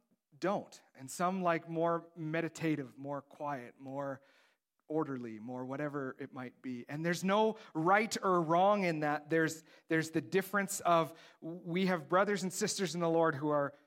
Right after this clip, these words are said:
who are extremely different than we are. And that's good, and we have much to learn from each other.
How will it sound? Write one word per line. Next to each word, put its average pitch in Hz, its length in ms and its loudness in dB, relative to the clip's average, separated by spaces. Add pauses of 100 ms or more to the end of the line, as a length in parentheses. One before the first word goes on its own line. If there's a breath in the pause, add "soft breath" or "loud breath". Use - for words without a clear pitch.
(140 soft breath)
who 147 180 -10
are 135 300 -4
extremely - 800 -12 (260)
different 131 280 -10
than 117 160 -12
we 127 200 -4
are. 90 80 -12 (680 soft breath)
And 143 120 -4
that's 165 180 0
good, 165 340 2
and 147 140 -2
we 156 60 2
have 147 100 2
much 170 440 0
to 175 100 0
learn 175 280 4
from 170 220 -4
each 135 220 -6
other. 135 200 -4